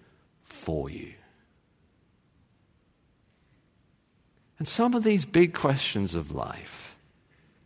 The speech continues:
we have to let the Father God carry for us. The God-man Jesus. It's necessary for us to,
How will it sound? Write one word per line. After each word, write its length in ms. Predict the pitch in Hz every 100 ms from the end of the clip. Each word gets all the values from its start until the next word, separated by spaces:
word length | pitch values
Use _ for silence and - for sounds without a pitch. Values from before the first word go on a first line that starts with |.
| _ _ _ _ _ _ _
we 120 | 131 131
have 260 | 131 127
to 100 | 139
let 600 | 117 117 131 143 - 120
the 120 | 120 123
Father 920 | - - - 107 107 104 101 101 95
God 680 | 87 85 87 85 87 82 - -
carry 720 | - 95 87 76 78 80 73 - - _ _ _ _ _ _ _
for 380 | - - 67 60
us. 380 | - - - - _ _ _ _ _ _ _ _ _ _ _ _ _ _ _ _ _ _ _ _ _ _ _ _ _ _
The 80 | 90
God-man 580 | 98 117 151 151 147 127
Jesus. 520 | 127 139 - - -
It's 180 | 156 -
necessary 720 | 143 214 208 175 110 82 71
for 200 | - 110
us 300 | 95 - -
to, 320 | - 92 90